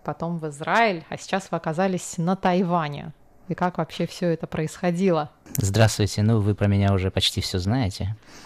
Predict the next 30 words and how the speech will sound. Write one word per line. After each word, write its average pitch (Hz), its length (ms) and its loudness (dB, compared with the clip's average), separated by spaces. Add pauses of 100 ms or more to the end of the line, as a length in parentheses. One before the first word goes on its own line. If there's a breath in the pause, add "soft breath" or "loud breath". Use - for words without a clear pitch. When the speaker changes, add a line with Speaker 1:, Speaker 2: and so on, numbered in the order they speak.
(280 loud breath)
Speaker 2:
Э, 92 220 2
путешествие 104 680 2
это, 98 160 2
на 98 80 4
мой 98 140 4
взгляд, 95 360 2
началось 98 440 2
еще 98 420 4
до 107 180 0
того, 98 200 2
как 95 160 -4
я 92 100 2
родился. 92 520 -2 (200)
Вот, 95 180 -2
к - 60 -10
сожалению, 92 800 2 (240)
в 98 140 -2
нашей 98 240 2
семье 107 340 4
не 104 140 4
было 98 160 2
ни 98 120 4
одного 101 280 2
поколения, 98 480 0
которое 90 260 -4
жило 92 240 0
бы 90 140 0
на 90 140 0
одном 87 260 -2
месте. - 380 -8